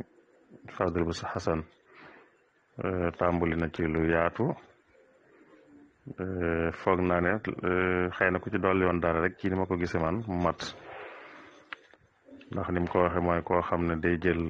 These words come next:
day jëfandikoo ngànnaay ak doole ngir sottal ay bëgg-bëgg, am bëgg-bëgg ñu bëgg a sottal. Euh, li ma jàpp ne nag mënu cee ñàkk ngir ñu tudde ko terrorisme, ndax loolu,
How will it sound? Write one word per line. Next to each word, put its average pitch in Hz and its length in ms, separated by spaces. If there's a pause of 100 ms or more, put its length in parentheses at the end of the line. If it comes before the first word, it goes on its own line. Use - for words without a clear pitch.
day 87 240
jëfandikoo 90 460
ngànnaay 80 500 (360)
ak 85 100 (100)
doole 80 340 (1300)
ngir 85 220
sottal 95 400
ay 85 160
bëgg-bëgg, 85 480 (800)
am 95 120
bëgg-bëgg 87 380
ñu 85 100
bëgg 85 140
a - 20
sottal. 82 360 (1400)
Euh, 92 260
li 87 120
ma 101 140
jàpp 104 200
ne 98 80
nag 90 200
mënu 98 260
cee 87 220
ñàkk 82 240
ngir 90 160
ñu 92 100
tudde 98 160
ko 92 100
terrorisme, 80 540
ndax 80 180
loolu, 87 300